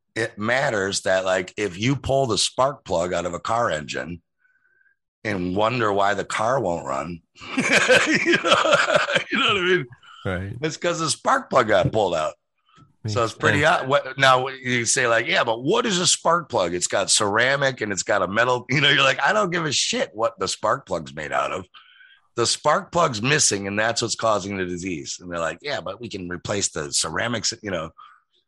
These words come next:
Speaker 1: You, you've
Speaker 2: Hmm.
Speaker 1: got this infighting from all these schools,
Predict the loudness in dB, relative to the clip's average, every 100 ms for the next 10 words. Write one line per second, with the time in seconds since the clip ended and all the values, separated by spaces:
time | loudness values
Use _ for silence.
0 | -10 -8 -4 -2 -2 -2 -2 -4 -2 0
1 | 0 0 0 0 -2 -6 -4 -2 0 0
2 | -2 -2 0 0 0 -2 -6 -10